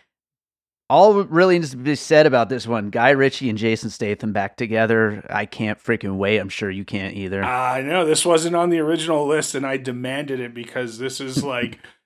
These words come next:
Speaker 2: you know, we've, we've kind of said that we're, like, all in on these, like, bang, bang, shoot 'em ups, you know, and this looks like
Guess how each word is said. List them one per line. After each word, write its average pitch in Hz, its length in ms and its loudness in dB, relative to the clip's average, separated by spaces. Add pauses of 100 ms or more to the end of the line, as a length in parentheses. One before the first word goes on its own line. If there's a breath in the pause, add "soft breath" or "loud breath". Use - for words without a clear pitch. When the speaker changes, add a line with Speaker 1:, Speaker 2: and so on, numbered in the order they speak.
(120)
Speaker 2:
you 147 80 0
know, 151 160 4
we've, 170 440 6
we've 160 280 -4
kind 160 260 -2
of 147 160 -4
said 143 340 -4
that 135 180 -4
we're, 123 180 -4
like, 117 260 -6 (220)
all 127 300 0
in 123 140 -8
on 120 200 -8
these, 117 240 -10
like, 113 260 -10 (380)
bang, 127 220 -4
bang, 123 200 -6
shoot 135 260 -8
'em 147 120 -6
ups, 156 280 -4
you 127 140 -10
know, 139 180 -6
and 131 160 -8
this 156 220 -4
looks 160 300 -4
like 120 400 -8